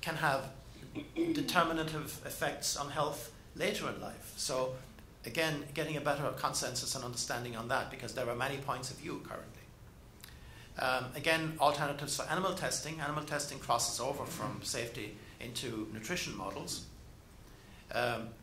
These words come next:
the area of prebiotics as opposed to probiotics and gut microbiota. The brain. You know, one of the big, big topics at the moment is the info-cogno-bio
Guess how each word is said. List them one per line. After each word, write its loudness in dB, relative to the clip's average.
the 0
area 6
of -2
prebiotics 6
as -6
opposed -2
to -8
probiotics 2
and -4
gut 2
microbiota. 0
The -6
brain. 6
You 0
know, 6
one 10
of 6
the 2
big, 2
big 4
topics 6
at -2
the 0
moment 4
is -2
the 2
info-cogno-bio 6